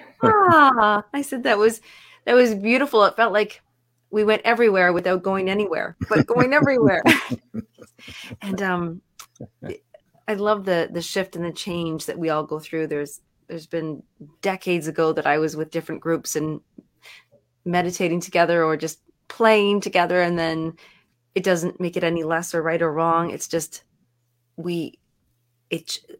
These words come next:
Speaker 1: relationships change and groups and that connection, it's, it changes. And I thought of an, an orchestra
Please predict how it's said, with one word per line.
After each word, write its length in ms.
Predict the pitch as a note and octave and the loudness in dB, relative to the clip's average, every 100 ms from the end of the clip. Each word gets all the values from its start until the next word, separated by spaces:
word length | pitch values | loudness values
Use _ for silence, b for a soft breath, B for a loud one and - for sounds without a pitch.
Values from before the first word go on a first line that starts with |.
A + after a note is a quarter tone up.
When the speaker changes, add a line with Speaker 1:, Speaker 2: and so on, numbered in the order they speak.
| - | -6
Speaker 1:
relationships 680 | E3+ F3 E3+ D#3 - - | -2 -2 -2 -8 -10 -12
change 560 | - F3 F3 E3+ D#3+ D3+ | -12 -6 -2 -2 -2 -2
and 260 | D3 D3 D3 | -4 -4 -4
groups 320 | E3+ F3 - | -2 0 -2
and 80 | D3 | -6
that 140 | - | -8
connection, 440 | - F3 - E3+ | -6 -6 -6 -6
it's, 260 | D#3+ - E3 - | -6 -10 -12 -10
it 180 | E3 - | -12 -12
changes. 480 | - F3 E3+ D#3+ D#3+ | -6 -4 -2 -2 -2
And 200 | D#3 B B B B B _ | -4 B B B B B _
I 100 | F3 | -6
thought 220 | F3 E3+ D#3+ | 0 2 2
of 120 | D3+ | 0
an, 140 | D#3 | -2
an 100 | G#3 | 0
orchestra 640 | - G#3+ A3 G#3+ - D3 | 4 4 2 -6 -6 -6